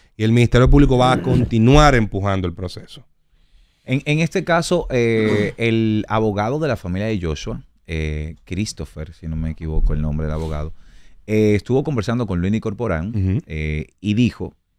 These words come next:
Speaker 2: que va a demandar a los abogados, eh, del doctor.
Speaker 1: Ok.
Speaker 2: Por, por, por estar, por esas declaraciones.
Speaker 1: Ujú.
Speaker 2: Porque, o sea,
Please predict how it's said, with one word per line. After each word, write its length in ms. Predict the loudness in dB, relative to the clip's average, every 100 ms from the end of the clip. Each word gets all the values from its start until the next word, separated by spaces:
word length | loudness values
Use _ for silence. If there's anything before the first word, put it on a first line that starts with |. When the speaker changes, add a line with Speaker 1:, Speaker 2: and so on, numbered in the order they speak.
| _ _ _
Speaker 2:
que 180 | -2 0
va 380 | 2 2 2 0
a 60 | 0
demandar 720 | 0 -2 -2 -2 -6 -8 -16 _ -8
a 120 | -4
los 300 | -4 -6 -12
abogados, 1080 | -6 -4 -4 -2 -2 -2 -4 -6 -12 -20 _ _ _ _ _ _ _ _
eh, 460 | -4 -2 0 -2 -8 -4
del 160 | -2
doctor. 420 | 0 -2 -8 -14 -14
Speaker 1:
Ok. 200 | -12 -8 -2 -2 -2 -8 -20 _
Speaker 2:
Por, 360 | 6 6 4 0 _ -20 -18 -2
por, 300 | 0 -2 -6 _
por 180 | -2 0
estar, 420 | 0 -2 -2 -2 -4
por 160 | -2
esas 240 | -2 -2 -4
declaraciones. 800 | -4 -2 -4 -4 -4 -2 0 0
Speaker 1:
Ujú. 180 | 0 -4 _ _ -4
Speaker 2:
Porque, 320 | -2 0 -2
o 40 |
sea, 240 | -2 -4